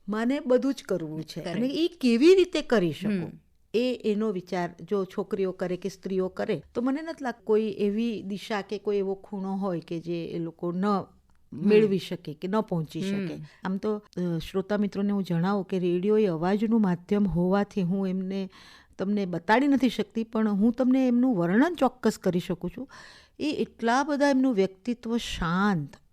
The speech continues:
Speaker 1: અને સંતોષી છે, એ, જેણે મને ખૂબ આકર્ષી એમને તમારા સુધી લાવવા માટે. બહુ જ શાંત, સ્થિર અને બહુ જ, અ, સ્વસ્થ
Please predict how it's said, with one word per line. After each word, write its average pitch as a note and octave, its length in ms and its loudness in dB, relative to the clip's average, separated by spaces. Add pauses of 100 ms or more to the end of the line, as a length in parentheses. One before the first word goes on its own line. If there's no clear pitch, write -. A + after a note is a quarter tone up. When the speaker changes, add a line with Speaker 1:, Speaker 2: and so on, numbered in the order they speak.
(140)
Speaker 1:
અને G#3 180 -4
સંતોષી G#3 840 0
છે, E3+ 420 -6
એ, - 300 -4
જેણે F#3+ 260 -2
મને G#3+ 200 -2
ખૂબ A#3 340 -6
આકર્ષી A3 680 0
એમને F3+ 520 -2
તમારા F3 340 -4
સુધી F3 220 -4
લાવવા E3 360 -4
માટે. D#3 400 -10 (120)
બહુ D#4+ 180 2
જ F4 40 -4 (180)
શાંત, A#3+ 440 -2 (200)
સ્થિર C4 460 -2
અને G#3+ 540 -6 (200)
બહુ A#3 300 4
જ, A#3+ 160 -2
અ, E3+ 260 0 (540)
સ્વસ્થ C#4+ 440 2